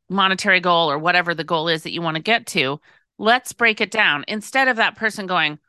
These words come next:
"What course should I take to figure this out? Hey, Dad, how do, what do you think about this?" Or, "Hey, friend, what do you think about," and, and to s-, to know that there's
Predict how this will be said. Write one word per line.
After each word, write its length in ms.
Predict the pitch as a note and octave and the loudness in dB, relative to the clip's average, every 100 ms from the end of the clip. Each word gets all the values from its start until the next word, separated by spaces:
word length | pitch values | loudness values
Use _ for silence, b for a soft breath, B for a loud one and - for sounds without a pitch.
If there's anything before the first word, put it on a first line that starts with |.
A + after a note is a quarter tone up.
| _ _ _ _ _ _ _ - | _ _ _ _ _ _ _ -12
"What 260 | D#3 F#3 | -6 -6
course 280 | - G#3+ A3+ | -4 -2 -2
should 180 | - B2+ | -2 -4
I 100 | A#2 | -6
take 260 | - C3+ - | -4 -6 -6
to 80 | |
figure 220 | C3 C#3 C#3+ | -8 -8 -6
this 180 | C#3 | -8
out? 300 | D#3+ D3 A#2+ - b _ | -4 0 0 -2 b _
Hey, 180 | - A#3+ | -6 -4
Dad, 580 | F#3 A3+ A#3+ D3 A2+ - - | 0 2 4 2 0 -6 -14
how 200 | A3 A3 | -4 -2
do, 140 | A3 | -2
what 160 | F#3+ G#3+ | 0 0
do 60 | |
you 100 | G#3+ | 0
think 160 | G#3 A3 | -2 -2
about 220 | G3+ G3 | 0 0
this?" 320 | G#3+ F#3 C3+ - | 2 0 -2 -2
Or, 320 | G3+ F3 D#3+ b _ | 2 2 0 b _
"Hey, 180 | - B3+ | -2 -2
friend, 460 | - C4+ B3+ D3+ D3+ | 0 2 4 2 -2
what 120 | G#3 | -6
do 60 | G#3+ | -6
you 40 | |
think 120 | A#3 | -8
about," 160 | G#3 F3 - | -6 -4 -2
and, 200 | G#3+ G3 | -2 -2
and 140 | A3 G#3 | -4 -4
to 80 | A3+ | -6
s-, 280 | G3 - - _ | -10 -12 -18 _
to 120 | - G#3+ | -6 -2
know 840 | G#3 A3 C4+ D#4 E3 A#2+ C3+ E3+ b b b b _ - | 0 4 4 6 4 2 -2 -10 b b b b _ -2
that 260 | G#3+ G3 - _ _ | 2 2 0 _ _
there's 580 | G3+ F#3+ F#3 F3+ E3+ | 0 2 2 0 -6